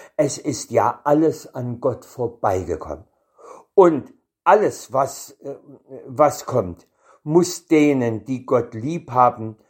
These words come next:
zum Besten dienen. Das sind die schönen Er-, Erfahrungen,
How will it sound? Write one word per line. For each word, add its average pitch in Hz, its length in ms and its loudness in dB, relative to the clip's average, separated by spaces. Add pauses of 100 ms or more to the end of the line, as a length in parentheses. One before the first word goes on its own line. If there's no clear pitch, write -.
(140)
zum 120 320 -4
Besten 98 480 -4
dienen. 78 420 -8 (1160)
Das 110 180 4
sind 104 220 -6
die 85 80 -8
schönen 139 500 2
Er-, 147 260 -2
Erfahrungen, 139 760 -2